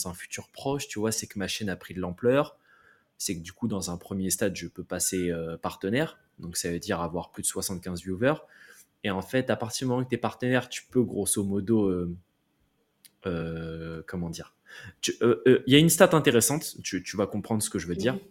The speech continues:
Speaker 1: Sur cent pour cent de streamers, quatre-vingt-quinze pour cent sont, sont, euh, stream à moins de cinq viewers.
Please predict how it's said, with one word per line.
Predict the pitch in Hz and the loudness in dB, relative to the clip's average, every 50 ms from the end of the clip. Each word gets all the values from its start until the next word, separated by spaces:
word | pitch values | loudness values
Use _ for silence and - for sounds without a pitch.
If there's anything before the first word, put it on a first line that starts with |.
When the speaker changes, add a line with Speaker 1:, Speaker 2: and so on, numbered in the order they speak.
| _ _ _ _ _ _ _ _ _ _ _ _ _ _ _ | _ _ _ _ _ _ _ _ _ _ _ _ _ _ _
Speaker 1:
Sur | - - - - 123 113 - | 2 2 4 6 4 6 8
cent | - - 170 175 | 8 8 8 6
pour | 170 156 135 - | 4 2 2 2
cent | - 135 | 2 2
de | 123 | 2
streamers, | - - - 127 110 117 120 139 156 - - - - - - - - - - - - - - - | 0 0 0 2 4 6 6 4 4 2 -2 -14 -20 -20 -20 -20 -20 -20 -20 -18 -20 -20 -10 0
quatre-vingt-quinze | - 165 160 160 - 156 139 143 143 139 - 147 135 131 - | 4 4 4 4 4 4 6 6 6 4 4 2 2 2 0
pour | - 120 110 - | -2 -4 -4 -2
cent | - 135 131 143 - - _ _ _ _ _ _ _ _ _ _ - | 0 0 0 -2 -4 -10 _ _ _ _ _ _ _ _ _ _ -8
sont, | - - 110 - - _ _ _ _ | -6 -6 -6 -6 -10 _ _ _ _
sont, | - - - - - 127 110 110 110 107 107 104 101 98 | -2 2 2 4 4 4 2 2 2 2 0 0 2 2
euh, | 98 95 95 95 92 92 92 92 - - | 2 2 2 2 2 0 0 -2 2 2
stream | - - - - - 143 147 147 139 123 - - _ _ - | 2 2 2 2 0 0 0 0 -2 -4 -6 -10 _ _ 0
à | 117 110 | 0 2
moins | 113 117 117 123 120 | 2 4 2 2 2
de | 110 101 | 2 2
cinq | - - 127 123 113 | 2 2 0 0 -2
viewers. | 107 98 98 104 87 87 85 82 - | -4 -6 -6 -6 -6 -6 -8 -10 -12